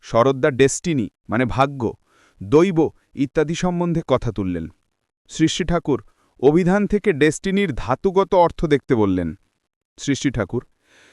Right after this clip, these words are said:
যাতে বা জানি আমার স্থিতি, অবস্থান বা দাঁড়ানোকা দাঁড়িয়ে আছে, তাই আমার ভাগ্যের নিয়ামক।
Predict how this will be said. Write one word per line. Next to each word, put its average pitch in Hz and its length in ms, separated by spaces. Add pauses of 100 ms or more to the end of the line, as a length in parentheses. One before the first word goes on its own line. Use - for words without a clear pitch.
(280)
যাতে 147 400
বা 220 140
জানি 196 380
আমার 196 180
স্থিতি, 156 560 (360)
অবস্থান 135 600 (140)
বা 123 160
দাঁড়ানোকা 160 600
দাঁড়িয়ে 151 420
আছে, 127 320 (340)
তাই 175 300
আমার 214 200
ভাগ্যের 139 500
নিয়ামক। 107 500